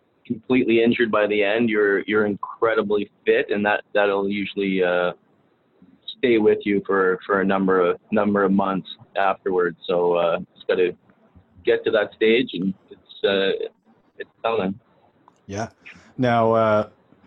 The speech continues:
Speaker 2: now I, I'd like to, uh, if you don't, uh, that's great for Diego, but I'd like to, uh, get back to you, Jonathan. Now, uh,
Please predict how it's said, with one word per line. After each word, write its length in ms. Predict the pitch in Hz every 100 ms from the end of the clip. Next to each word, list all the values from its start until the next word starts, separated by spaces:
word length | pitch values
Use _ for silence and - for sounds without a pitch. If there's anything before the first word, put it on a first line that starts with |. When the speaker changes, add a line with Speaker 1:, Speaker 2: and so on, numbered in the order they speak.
| _ -
Speaker 2:
now 240 | 120 113
I, 220 | 117 123
I'd 80 | 120
like 240 | 139 147 -
to, 240 | 151 131
uh, 40 |
if 120 | 120 -
you 40 |
don't, 120 | 127 123
uh, 240 | 123 120 -
that's 200 | 127 117
great 260 | - 131 123
for 140 | 123
Diego, 340 | 117 117 123 120
but 160 | 113
I'd 140 | 117 127
like 160 | 123
to, 300 | - 123 113
uh, 180 | 110 107
get 260 | 104 127 -
back 240 | 123 113 -
to 100 | 123
you, 160 | 123
Jonathan. 460 | 113 110 110 127 117
Now, 240 | 110 107 -
uh, 280 | 113 107 104